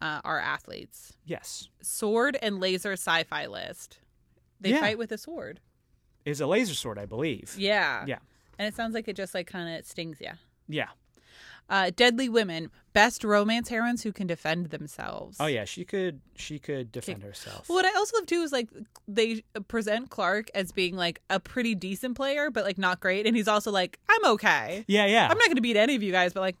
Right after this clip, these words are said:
Speaker 1: I'm all right. I also have to handicap myself."
Speaker 2: Yeah.
Speaker 1: Like, when they would train together, he would be able to see and she couldn't 'cause he was like, "Well, yeah, I'm not
Speaker 2: Yeah.
Speaker 1: that great."
Speaker 2: I'm not a pro. I, I'm, I bankroll.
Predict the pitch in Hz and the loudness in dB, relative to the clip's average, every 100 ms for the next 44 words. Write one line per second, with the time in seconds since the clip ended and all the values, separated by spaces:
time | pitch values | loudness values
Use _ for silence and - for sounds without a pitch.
0 | _ - 370 226 175 170 170 220 233 240 | _ -2 2 4 6 4 4 6 6 6
1 | 240 214 180 196 196 226 220 226 226 240 | 0 -2 -2 -2 -2 0 0 0 -2 0
2 | 226 233 254 - 156 156 247 262 233 233 | 0 -2 -4 -10 -2 2 4 4 4 4
3 | 220 233 214 208 185 185 196 202 190 180 | 2 0 -2 0 0 0 -2 -2 -4 0
4 | 185 170 147 - 202 180 180 180 180 175 | 0 0 -6 -8 -4 -2 -2 -2 -4 -4
5 | - 180 165 180 214 - 180 - 180 - | -6 -4 -4 -4 -8 -8 -6 -6 -8 -6
6 | 165 165 196 254 _ _ _ _ 190 202 | -4 -2 -2 -4 _ _ _ _ -6 -4
7 | 175 160 - 233 185 - - - - _ | -2 -6 -4 -6 -6 -8 -10 -12 -18 _
8 | - 190 165 - _ _ _ - 202 - | -10 -6 -6 -8 _ _ _ -6 -6 -6
9 | - 185 - - _ _ _ - 220 208 | -8 -6 -8 -18 _ _ _ -4 0 0
10 | 147 - - 214 113 110 - 175 160 185 | -4 -4 2 2 2 0 0 0 0 0
11 | 180 165 190 185 - 110 110 123 | 0 0 0 -2 -4 -4 -4 -4